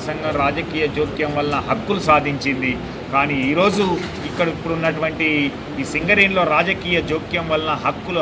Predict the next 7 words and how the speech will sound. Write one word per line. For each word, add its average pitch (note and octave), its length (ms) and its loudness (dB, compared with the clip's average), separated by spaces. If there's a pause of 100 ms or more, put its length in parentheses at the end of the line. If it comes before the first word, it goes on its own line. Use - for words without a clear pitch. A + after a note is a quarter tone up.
హరించి E3+ 400 -2
వేయబడుతున్నాయి D3 760 2
అనేటువంటి C#3 480 -2
విషయాన్ని F#3 440 4 (420)
తెలుసుకుంటున్నటువంటి E3 920 0 (100)
కార్మిక F#3+ 340 4 (100)
వర్గానికి F3 540 2